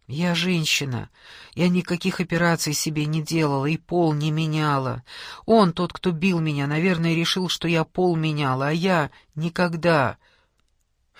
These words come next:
Таких, как я, прежде в цирках показывали, в шоу уродов». Катя смотрела на бородатую женщину по имени Кора. «Да,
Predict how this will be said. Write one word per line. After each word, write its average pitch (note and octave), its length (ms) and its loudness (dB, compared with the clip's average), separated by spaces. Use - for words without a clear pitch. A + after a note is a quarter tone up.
Таких, F#3 320 -2
как G3 200 0
я, G#3 160 6
прежде F3 480 0
в D#3 60 -2
цирках F3+ 540 2
показывали, C3 720 2
в - 80 -2
шоу D#3+ 420 4
уродов». E3 760 -2
Катя F3+ 420 0
смотрела E3+ 580 0
на D#3 140 0
бородатую D3+ 540 0
женщину F3 560 0
по D3 160 0
имени C#3+ 340 0
Кора. A2 480 -4
«Да, F#3 600 0